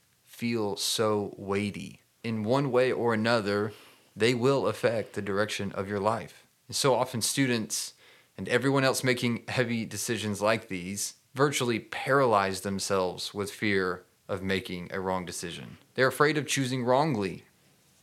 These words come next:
which brings up the question, what does it mean to choose wrongly? We can only make a wrong decision if we have at least a general idea of the direction in which we'd like our lives to go,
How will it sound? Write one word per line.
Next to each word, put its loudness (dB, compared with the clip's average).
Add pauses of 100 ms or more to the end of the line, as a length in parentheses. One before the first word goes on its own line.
which -2
brings 2
up 2 (380)
the 0
question, 0 (720)
what 2
does 0
it 0
mean 2
to -2
choose -2
wrongly? 0 (380)
We 0
can 0
only 0
make 0
a 0
wrong 2
decision -2 (340)
if -2
we 2
have 4
at 2
least 0
a 0
general 2
idea 2
of -2
the -2
direction 0
in -4
which -2
we'd -2
like 2
our 0
lives -2
to -8
go, -4